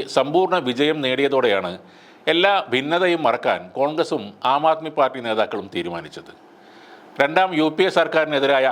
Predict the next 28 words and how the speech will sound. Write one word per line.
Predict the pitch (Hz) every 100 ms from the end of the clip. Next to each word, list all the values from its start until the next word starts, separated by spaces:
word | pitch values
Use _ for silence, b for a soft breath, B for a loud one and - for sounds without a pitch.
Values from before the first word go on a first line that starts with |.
| 117
അണ്ണാ | 139 175
ഹസാരെയുടെ | 151 135 139 135 127 123
സമരത്തിലൂടെയാണ് | 113 123 131 135 127 101 87 82 90 120
കേജ്രിവാൾ | 117 131 127 92 82 - B B - 120
ദേശീയ | 139 160 143 123
രാഷ്ട്രീയത്തിലേക്ക് | 117 - 160 160 147 123 104
തന്നെ | 95 90
ഉയർന്നു | 95 101 98
വരുന്നത്. | 85 76 - - - - - B B B B B 156
രണ്ടായിരത്തി | 170 180 175 165
പതിമൂന്നിൽ | 156 165 165 165
ഡൽഹി | 135 127 165 147
നിയമസഭാ | 147 151 160 156
തെരഞ്ഞെടുപ്പിൽ | 143 127 123 104 101 123
എഴുപതിൽ | 131 147 160 147 127
ഇരുപത്തെട്ട് | 143 165 165 151
സീറ്റാണ് | 107 104 117 95 101 107
ആം | 117 131
ആദ്മി | 127 120 107
പാർട്ടി | 101 92
നേടിയത്. | 85 80 69 - - - - B B B B B 165
അന്ന് | 185 196
സർക്കാർ | 170 156 165 190 165
ഉണ്ടാക്കാൻ | 143 135 127 - 131
കോൺഗ്രസ് | 127 147 117 - -
പുറത്തുനിന്ന് | 131 135 165 156 139 113
അവരെ | 104 98 95
പിന്തുണക്കുകയായിരുന്നു. | - 107 113 113 98 76 76 -